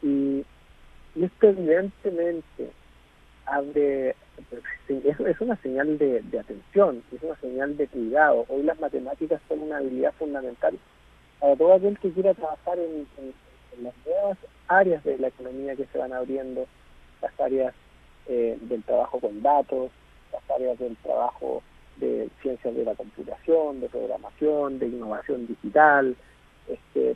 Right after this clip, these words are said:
pero inclusive en trabajos muchísimo más, eh, comunes como, eh, negocios, restaurantes, tiendas comerciales.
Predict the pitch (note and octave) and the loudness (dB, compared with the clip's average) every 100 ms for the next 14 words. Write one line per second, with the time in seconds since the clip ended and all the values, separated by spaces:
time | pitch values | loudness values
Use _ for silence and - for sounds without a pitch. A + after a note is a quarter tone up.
0 | - D3+ D3+ C#3 D3 G#3+ A#3 G3+ F3 F3+ | -4 -4 -4 -4 -4 0 0 0 2 2
1 | F#3+ F3+ D#3+ D3+ - F#3 G3+ F#3 E3 D3 | 2 -2 -2 -8 -8 -6 -2 0 0 -2
2 | C#3 D3+ D#3+ D3+ - C3+ C3+ - C#3 F#3+ | -4 -4 -4 -6 -8 -6 -6 -6 -2 0
3 | A#3 E3+ - - C#3 C3+ C3 A#2+ A2 _ | 0 0 -4 -10 -4 -2 -2 -4 -8 _
4 | _ - C3+ A#2+ B2 B2+ C#3+ G#3+ - D3 | _ -10 -8 -8 -10 -2 2 2 2 0
5 | C#3 B2+ B2+ - - C3+ G3 E3+ D3+ D3 | 0 0 -4 0 2 8 6 6 -2 -2
6 | C3 - D#3+ D3+ C#3 C#3 B2+ - G3+ G3+ | -2 -2 -4 -4 -4 -4 -6 -2 6 6
7 | D#3+ C#3 | 6 -2